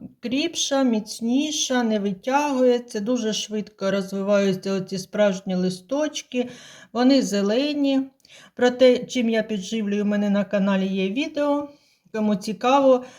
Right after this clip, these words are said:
знайдіть, подивіться, я не буду повторюватися. Ну, а гірки також, звичайно, під лампою, під цим освітленням набагато краще вони в'яжуться,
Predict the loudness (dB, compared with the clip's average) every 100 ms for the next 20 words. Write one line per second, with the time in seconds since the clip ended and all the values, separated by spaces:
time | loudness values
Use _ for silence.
0 | -20 -16 -2 0 0 -2 -4 -4 -4 -2
1 | -4 -2 -2 0 0 0 -2 -4 -6 -6
2 | -2 0 0 2 0 0 -4 0 2 0
3 | -6 -14 _ _ _ _ _ _ _ _
4 | 2 4 6 6 4 2 -2 2 0 0
5 | -4 -4 -6 -4 -2 0 0 0 0 -2
6 | -4 -14 -18 -6 -2 0 0 -2 -2 -2
7 | -4 -10 -12 _ _ _ _ _ -6 -2
8 | 0 -2 -4 -6 -4 -2 0 0 0 -2
9 | -4 -4 -4 -6 -8 -8 -8 -8 -8 -4
10 | -2 -2 -2 -2 -2 -6 -8 -6 -2 -2